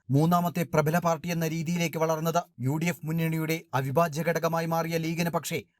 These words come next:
അർഹമായ പലതും നിഷേധിക്കപ്പെട്ടു. വരുന്ന ലോക്സഭാ തെരഞ്ഞെടുപ്പിൽ മൂന്ന് സീറ്റ് എന്ന ആവശ്യം ഇത്തവണ ശക്തമാക്കിയിട്ടും നിരാകരിക്കപ്പെട്ടത് പാർട്ടിയെ കുറച്ചൊന്നുമല്ല ക്ഷീണിപ്പിച്ചിരിക്കുന്നത്. ഈയൊരു ഘട്ടത്തിലാണ് പാർട്ടി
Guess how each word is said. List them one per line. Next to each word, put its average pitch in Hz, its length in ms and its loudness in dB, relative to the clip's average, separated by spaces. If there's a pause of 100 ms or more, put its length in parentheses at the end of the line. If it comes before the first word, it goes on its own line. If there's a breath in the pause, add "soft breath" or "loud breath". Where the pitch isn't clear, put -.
അർഹമായ 170 480 0
പലതും 165 280 0 (220)
നിഷേധിക്കപ്പെട്ടു. 160 640 -2 (300)
വരുന്ന 226 320 4
ലോക്സഭാ 202 380 0 (100)
തെരഞ്ഞെടുപ്പിൽ 196 420 0 (240)
മൂന്ന് 190 280 2
സീറ്റ് 202 220 2
എന്ന 185 160 0
ആവശ്യം 185 300 -4 (140)
ഇത്തവണ 180 360 0
ശക്തമാക്കിയിട്ടും 180 680 -2 (240)
നിരാകരിക്കപ്പെട്ടത് 175 760 0 (280)
പാർട്ടിയെ 170 380 -2 (240)
കുറച്ചൊന്നുമല്ല 170 600 0 (140)
ക്ഷീണിപ്പിച്ചിരിക്കുന്നത്. 165 760 -2 (320)
ഈയൊരു 175 280 2
ഘട്ടത്തിലാണ് 170 480 0 (220)
പാർട്ടി 170 280 2